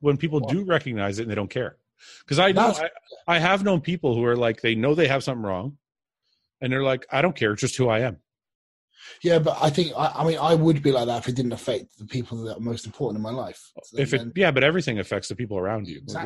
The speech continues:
Speaker 2: Exactly.
Speaker 1: you, yeah,
Speaker 2: Exactly. And it's
Speaker 1: yeah.
Speaker 2: like, if you wanna be a, I think if you wanna be a good person, and there's bad part, you can't be a good
Speaker 1: Yeah.
Speaker 2: person if there are very bad parts of you.
Speaker 1: Well, it's like, remember, we talk about how big of a
Speaker 2: Because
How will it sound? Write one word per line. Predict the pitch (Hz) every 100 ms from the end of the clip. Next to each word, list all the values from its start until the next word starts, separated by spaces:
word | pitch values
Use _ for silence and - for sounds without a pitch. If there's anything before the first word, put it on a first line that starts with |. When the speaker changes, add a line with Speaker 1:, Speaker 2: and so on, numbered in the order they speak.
| 110
Speaker 2:
Exactly. | 101 95 - -
Speaker 1:
you, | -
yeah, | 139
Speaker 2:
Exactly. | 135 147 - -
And | 123
it's |
Speaker 1:
yeah. | 113
Speaker 2:
like, | 127 123 _ _
if | 127 120
you | 147
wanna | 165
be | 147 147 127
a, |
I | -
think | - 139
if | -
you | 135
wanna | 147 151
be | 113
a | 98
good | - 127 -
person, | 135 139 139 - -
and | -
there's | -
bad | 113 113 110
part, | - 117 - -
you | 147 175
can't | - 254 262 196
be | 208 113 98
a | -
good | - 147 143
Speaker 1:
Yeah. |
Speaker 2:
person | - 151 139 -
if | 101 -
there | 113
are | 113
very | 104 117 110 107
bad | 110 104 98
parts | - - - -
of | -
you. | - _ _ _ - -
Speaker 1:
Well, | 226 160 143
it's | 160
like, | 165 151
remember, | 156 147
we | 147
talk | 143 135
about | 127 127
how | 120 117 113 - -
big | 117
of |
a |
Speaker 2:
Because | 117